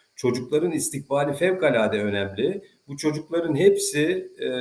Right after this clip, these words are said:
bulundukları ülkelerin dillerini öğreniyorlar, öğrenmek zorundalar. E, ve oran-, o, o kültürlerle hemhal oluyorlar. Ne kadar güzel, iki kültürlü oluyorlar, değil mi?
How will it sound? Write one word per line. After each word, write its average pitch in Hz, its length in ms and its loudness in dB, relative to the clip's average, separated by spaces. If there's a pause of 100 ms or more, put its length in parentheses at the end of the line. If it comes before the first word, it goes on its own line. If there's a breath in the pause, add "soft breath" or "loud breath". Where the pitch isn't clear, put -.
(720)
bulundukları 147 580 0
ülkelerin 139 600 0
dillerini 135 420 0
öğreniyorlar, 135 640 4
öğrenmek 123 540 0
zorundalar. 117 760 -2 (340)
E, 135 280 -2
ve 156 240 2
oran-, 139 420 0
o, 107 300 -8 (200)
o 156 140 -2
kültürlerle 156 760 0
hemhal 123 460 4
oluyorlar. 117 600 2 (260)
Ne 165 100 -2
kadar 131 280 2
güzel, 98 340 -4
iki - 320 -12
kültürlü 98 560 -4
oluyorlar, 85 680 -8
değil 156 140 -4
mi? 160 160 -4